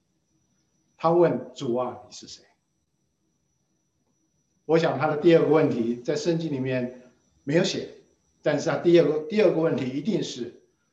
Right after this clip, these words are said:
：“主啊，你为我做什么？”主回答他第一个问题说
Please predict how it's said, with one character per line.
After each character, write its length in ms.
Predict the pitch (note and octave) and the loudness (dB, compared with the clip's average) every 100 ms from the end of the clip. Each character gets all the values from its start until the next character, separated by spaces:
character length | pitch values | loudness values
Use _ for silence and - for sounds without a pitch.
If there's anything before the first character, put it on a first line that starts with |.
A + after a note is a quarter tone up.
| _ _ _ | _ _ _
：“主 220 | - D3 C3 | -10 -4 0
啊， 500 | B2+ B2+ G#2 - - | 0 0 -6 -16 -12
你 220 | C3 A#2 | 0 2
为 140 | A#2+ D3 | 4 2
我 180 | A#2 - | 0 -2
做 180 | C3 A#2 | -6 -6
什 120 | - | -8
么？” 60 | - - _ _ _ _ _ _ _ _ _ _ _ _ _ | -18 -20 _ _ _ _ _ _ _ _ _ _ _ _ _
主 220 | F#3 F3+ | 6 8
回 140 | F#3+ | 8
答 140 | G#3 F#3+ | 6 6
他 140 | F#3 | 6
第 140 | G#3+ G#3 | 2 2
一 60 | |
个 80 | F3+ | 4
问 100 | F3 | 4
题 120 | D3 | 2
说 560 | - D#3 D3 C#3+ - | 2 2 2 -2 -8